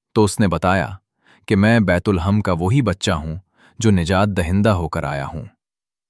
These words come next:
इसमें कलाम नहीं कि दीनदारी का भेद बड़ा है, यानी वो जो जिस्म में जाहिर हुआ और रूह में रास्तबाज ठहरा और फरिश्तों को दिखाई दिया और गैर कौमों में उसकी मुनादी हुई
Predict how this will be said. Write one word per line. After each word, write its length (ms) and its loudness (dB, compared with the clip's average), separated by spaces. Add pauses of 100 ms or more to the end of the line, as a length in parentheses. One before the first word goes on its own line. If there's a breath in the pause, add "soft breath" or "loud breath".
(520)
इसमें 300 2
कलाम 320 4
नहीं 340 0 (320)
कि 80 0
दीनदारी 560 2
का 100 0
भेद 320 -4
बड़ा 320 -2
है, 260 -10 (1300)
यानी 300 4
वो 200 4
जो 120 2
जिस्म 340 0
में 120 4
जाहिर 320 0
हुआ 360 -8 (380)
और 200 2
रूह 220 4
में 140 6
रास्तबाज 640 0
ठहरा 380 -6 (560 loud breath)
और 140 2
फरिश्तों 480 0
को 100 0
दिखाई 340 -2
दिया 320 -10 (580)
और 220 0
गैर 240 4
कौमों 340 2
में 140 2
उसकी 260 -2
मुनादी 420 0
हुई 320 -8